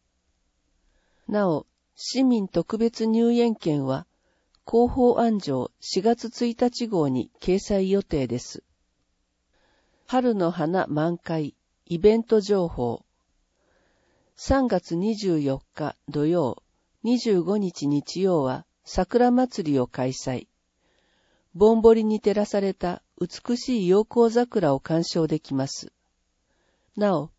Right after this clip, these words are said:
二日間は午後九時まで開園。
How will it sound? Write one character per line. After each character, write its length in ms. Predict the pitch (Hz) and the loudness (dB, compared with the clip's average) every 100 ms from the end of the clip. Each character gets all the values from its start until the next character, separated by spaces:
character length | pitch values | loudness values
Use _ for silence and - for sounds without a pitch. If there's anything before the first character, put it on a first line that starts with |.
| _ | _
二 280 | - - - | -16 -12 -2
日 160 | 254 | 0
間 320 | 247 202 165 139 | 0 0 0 0
は 220 | 127 - _ - | -4 -6 _ -8
午 180 | 185 240 | 0 0
後 240 | 196 135 - | 2 -2 -4
九 140 | - | -6
時 120 | 247 220 | -2 0
ま 180 | 156 127 | 0 0
で 160 | 123 - | -4 -6
開 360 | 147 147 147 | -4 -2 -2
園。 200 | 139 127 | -2 -4